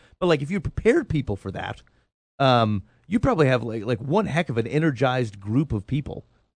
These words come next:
um, focusing on the right types of things. And, and instead, like, lacking guidance, they, they identify what they believe are their own problems, which may not be,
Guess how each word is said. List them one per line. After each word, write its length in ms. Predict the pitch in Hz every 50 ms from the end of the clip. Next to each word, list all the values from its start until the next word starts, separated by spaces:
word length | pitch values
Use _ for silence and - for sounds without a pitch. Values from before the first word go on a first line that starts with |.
| _ _ _
um, 360 | 131 123 117 110 107 101 90 - _ _
focusing 460 | _ - 202 185 156 151 - 160 143
on 100 | 135 120
the 80 | 117 110
right 200 | 110 123 127 123
types 320 | - 127 127 139 - -
of 80 | 98 -
things. 320 | - - - - - - _ _ _ - _
And, 100 | - 147
and 220 | 147 - 143 143 131
instead, 640 | 131 131 117 - - _ 220 233 214 151 120 117 113
like, 260 | 104 113 117 113 - - _
lacking 460 | 117 120 151 151 156 - - 120 113
guidance, 480 | 104 127 151 165 135 110 104 101 - -
they, 240 | - 117 113 107 - - _ _ _ _ _ _ _ _ _
they 80 | 160
identify 500 | 160 151 143 131 165 165 147 - 156 143
what 200 | 139 127 131 127
they 80 | - 135
believe 360 | 117 104 113 123 139 139 117
are 60 | 120
their 160 | 110 113 110 117
own 120 | 113 107
problems, 420 | - - 139 143 123 104 101 98
which 140 | 123 143 -
may 160 | 196 202 214
not 160 | 208 190 170 139
be, 260 | 156 156 143 123